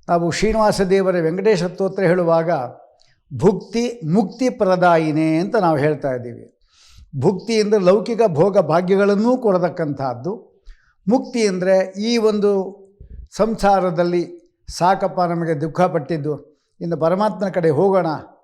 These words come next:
ಅಂತ ಇರುವವರಿಗೆ ಇದು ಮಾರ್ಗವನ್ನು ತೋರಿಸ್ತಕ್ಕಂಥದ್ದು. ಏಕಾದಶಿ ಎಂಬತಕ್ಕಂಥದ್ದು ಮಾರ್ಗ. ಎಲ್ಲಿಗೆ? ವೈಕುಂಠ ಅನ್ಲಿಕ್ಕೆ ಎರಡರ್ಥ.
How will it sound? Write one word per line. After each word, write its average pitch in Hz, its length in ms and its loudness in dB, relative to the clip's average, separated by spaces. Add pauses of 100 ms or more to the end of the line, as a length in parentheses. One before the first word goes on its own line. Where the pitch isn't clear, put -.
(140)
ಅಂತ 170 280 -8
ಇರುವವರಿಗೆ 220 760 4 (460)
ಇದು 170 280 0
ಮಾರ್ಗವನ್ನು 208 760 2
ತೋರಿಸ್ತಕ್ಕಂಥದ್ದು. 151 1000 -4 (320)
ಏಕಾದಶಿ 185 520 0
ಎಂಬತಕ್ಕಂಥದ್ದು 185 800 -2 (120)
ಮಾರ್ಗ. 175 360 0 (200)
ಎಲ್ಲಿಗೆ? 208 460 2 (680)
ವೈಕುಂಠ 220 720 0 (800)
ಅನ್ಲಿಕ್ಕೆ 190 380 0
ಎರಡರ್ಥ. 180 520 4